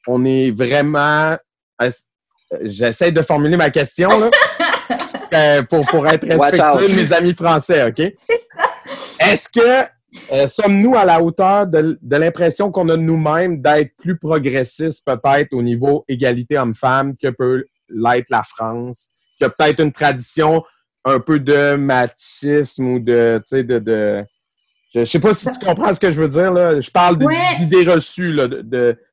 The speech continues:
Speaker 1: de stéréotypes, là.
Speaker 2: Alors, bah, c'est sûr que peut-être en France, on, on est plus... Euh, tu sais, c'est le,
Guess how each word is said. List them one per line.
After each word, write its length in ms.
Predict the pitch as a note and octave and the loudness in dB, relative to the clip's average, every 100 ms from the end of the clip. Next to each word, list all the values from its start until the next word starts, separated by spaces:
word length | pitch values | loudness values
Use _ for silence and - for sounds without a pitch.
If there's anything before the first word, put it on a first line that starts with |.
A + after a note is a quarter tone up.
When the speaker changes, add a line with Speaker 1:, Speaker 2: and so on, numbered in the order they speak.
| _ | _
Speaker 1:
de 120 | D3+ | -2
stéréotypes, 800 | C#3+ F3+ D3+ D#3+ C#3+ - D#3 - | 0 0 2 2 2 -2 -6 -6
là. 160 | A2+ G#2 _ _ _ _ _ _ | -10 -10 _ _ _ _ _ _
Speaker 2:
Alors, 340 | A#3 B3 - - - | -2 0 0 -4 -12
bah, 140 | G3 - _ _ | -14 -16 _ _
c'est 200 | - C4+ | -8 -8
sûr 220 | C4+ - | -8 -10
que 80 | C#4 | -8
peut-être 480 | B3 B3 B3 C#4 C4+ | -8 -8 -4 -4 -2
en 120 | B3 | -4
France, 280 | - C#4+ C4+ | -4 -6 -4
on, 220 | A#3 G#3+ | -6 -8
on 140 | G#3+ G#3 | -6 -6
est 80 | G#3 | -6
plus... 360 | - C4+ - A3 | -6 -6 -6 -8
Euh, 600 | G3+ G3 G3 F#3+ F#3+ F#3 - | -6 -4 -4 -2 -2 -6 -10
tu 80 | - | -16
sais, 60 | |
c'est 60 | A3 | -12
le, 100 | F#3+ | -12